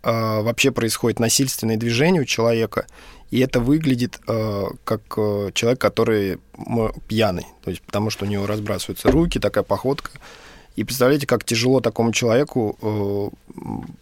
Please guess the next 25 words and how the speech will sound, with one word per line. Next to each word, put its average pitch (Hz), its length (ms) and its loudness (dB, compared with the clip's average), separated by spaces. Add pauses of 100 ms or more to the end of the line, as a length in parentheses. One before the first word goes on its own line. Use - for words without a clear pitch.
(260)
воспринимать, 127 840 2
когда 113 280 2
он 123 160 4
видит, 131 360 -2
что - 240 -4
его 123 380 2 (240)
могут 120 320 -2
воспринять 113 560 0
как, 104 300 -2
э, 87 680 -4 (120)
пьяного 117 380 2
человека 120 520 2
или 110 60 0
под 110 200 0
действием. 110 480 -2 (640)
А 117 180 2
ему, 131 160 4
может 135 260 2
быть, 123 140 0
тоже 131 220 2
нужна 123 300 2
помощь, 120 400 2
им 120 440 -2
сложно, 113 400 0
там, 101 380 -4